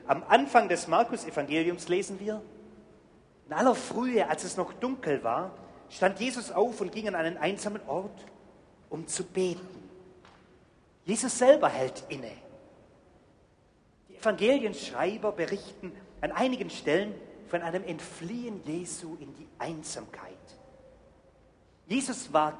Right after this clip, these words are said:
ganz Mensch und ganz Gott. Er war denselben Bedürfnissen und Versuchungen ausgesetzt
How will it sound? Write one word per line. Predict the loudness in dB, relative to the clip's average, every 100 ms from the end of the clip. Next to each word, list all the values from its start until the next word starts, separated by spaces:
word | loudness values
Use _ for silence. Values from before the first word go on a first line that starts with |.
| -2
ganz | 0 0 -2 -2 -6
Mensch | -2 -2 -2 -8 -12 -16 -8
und | -8 -8 -2
ganz | 0 0 -6 -10 -8
Gott. | -8 -8 -16 -20 -20 -20 -20 0
Er | 2
war | 4 2
denselben | 0 -2 8 8 8
Bedürfnissen | 0 0 0 0 -6 -8 -8 -8 -10 -18 -20 -20 -20 0
und | 2 2
Versuchungen | -2 -4 -4 -4 -6 -6 -8 -4
ausgesetzt | -2 -2 -4 -4 -4 -6 -12